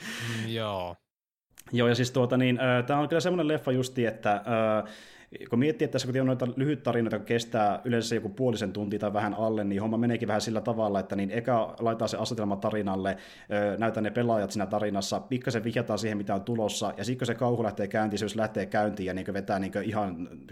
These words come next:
Speaker 2: kymmenelle vaihteelle. <laughs> Että niinku aluksi näyttää siltä, että meillä joku perus vaikkapa, ö, kummitustalosetti siinä niinkö ensimmäisessä tarinassa, kunnes meillä on
Speaker 1: Mm.
Speaker 2: lonkerohirviötä taustalla, sitten myöhemmin nähdään niinku
Speaker 1: Joo.
Speaker 2: kunnon zombimeikkauksia, jotakin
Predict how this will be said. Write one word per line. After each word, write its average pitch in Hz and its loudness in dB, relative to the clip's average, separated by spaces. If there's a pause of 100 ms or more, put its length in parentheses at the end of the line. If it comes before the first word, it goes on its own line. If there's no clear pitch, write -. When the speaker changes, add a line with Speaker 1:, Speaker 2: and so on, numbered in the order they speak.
Speaker 2:
kymmenelle 95 0
vaihteelle. 90 -4
<laughs> - 0
Että 147 0
niinku 120 2 (360)
aluksi 127 2
näyttää 117 0
siltä, 117 0
että 113 0
meillä 117 2
joku 107 -2
perus 110 -2
vaikkapa, 107 0
ö, 101 -2
kummitustalosetti 104 -2
siinä 98 -4
niinkö 95 -4
ensimmäisessä 101 -2
tarinassa, 98 -2
kunnes 107 -4
meillä 104 0
on 95 -2
Speaker 1:
Mm. 98 -2
Speaker 2:
lonkerohirviötä 98 -2
taustalla, 98 -2
sitten 110 -4
myöhemmin 110 0
nähdään 101 -2
niinku 98 -4
Speaker 1:
Joo. 95 -6
Speaker 2:
kunnon 107 0 (260)
zombimeikkauksia, 107 0
jotakin 104 -2